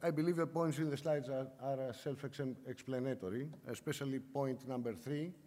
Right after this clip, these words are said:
which states that refineries have to recover tenths of billions of dollars in investments. Availability of marine gas oil versus heavy fuel oil. I don't have something smart to say about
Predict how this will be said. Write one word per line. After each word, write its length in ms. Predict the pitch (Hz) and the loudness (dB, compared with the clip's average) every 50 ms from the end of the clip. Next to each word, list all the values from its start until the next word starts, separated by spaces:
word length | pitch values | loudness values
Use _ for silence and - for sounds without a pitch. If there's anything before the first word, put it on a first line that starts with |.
| - - - - - _ - _ _ - _ _ _ - _ - - - - | -20 -20 -20 -20 -20 _ -20 _ _ -20 _ _ _ -20 _ -20 -20 -20 -2
which 220 | - 151 143 143 - | 0 0 0 0 -2
states 420 | - - 165 160 156 151 156 - | -2 2 4 6 6 4 2 0
that 220 | 139 151 139 139 | 0 2 2 2
refineries 500 | 139 139 139 143 156 151 151 143 143 139 143 | 2 0 2 4 4 6 6 6 4 2 2
have 160 | 156 147 147 - | 0 0 0 2
to 80 | 151 | 0
recover 380 | 139 131 135 147 143 143 139 127 143 - | 0 2 2 4 4 4 2 2 0 2
tenths 320 | - 156 151 147 147 - 151 | 2 4 4 2 0 -2 -2
of 180 | 131 117 113 | -2 -2 0
billions 300 | 120 143 135 139 139 127 | 2 4 4 4 2 2
of 200 | 123 113 110 113 | 0 -4 -6 -2
dollars 380 | 107 127 123 120 117 113 - - | 0 0 2 2 0 -2 -4 -4
in 120 | 123 120 | -2 -2
investments. 600 | 123 135 143 160 131 - - - 139 123 120 - - - - _ _ _ - - - - - - - - - - - - - - - _ | 0 2 2 2 2 0 0 -8 -10 -12 -12 -14 -16 -18 -20 _ _ _ -18 -18 -18 -20 -20 -20 -20 -20 -20 -20 -20 -20 -20 -20 -18 _
Availability 680 | - 135 139 170 160 147 147 135 147 147 147 143 127 139 | 2 6 6 8 8 8 6 6 4 4 4 4 4 2
of 120 | 127 117 | 2 2
marine 260 | 127 123 123 120 127 127 | 2 2 4 2 2 4
gas 200 | 117 110 104 98 | 4 2 2 2
oil 280 | 110 120 117 107 98 90 82 76 - - - - - - - - | 2 2 2 2 0 0 -2 -6 -8 -12 -20 -20 -20 -20 -18 -16
versus 460 | 87 92 107 120 110 - - 101 85 - - - - - - - - - - - - _ _ _ _ _ - - - - - - | -10 -2 -2 -2 0 -2 -4 -8 -10 -10 -14 -16 -20 -20 -20 -20 -20 -20 -20 -20 -20 _ _ _ _ _ -20 -20 -20 -20 -14 -2
heavy 220 | - 135 117 101 92 | 0 2 2 2 -2
fuel 360 | - - 120 113 98 95 101 104 | -2 0 2 4 4 6 6 6
oil. 220 | 101 92 85 76 69 67 - - - - - - - - - - - | 6 4 2 0 -4 -8 -10 -16 -20 -20 -20 -20 -20 -20 -18 -6 -6
I 80 | 113 | -2
don't 160 | 113 117 101 | -2 0 0
have 140 | 117 113 101 | 0 0 -2
something 400 | - - 107 98 92 101 92 87 | 0 -4 -4 -4 -4 -6 -8 -8
smart 340 | 80 - - 110 104 87 - | -10 -8 -6 -6 -6 -6 -6
to 60 | 87 80 | -12 -12
say 140 | - 90 80 | -10 -8 -8
about 280 | 76 80 92 117 - | -8 -8 -8 -10 -10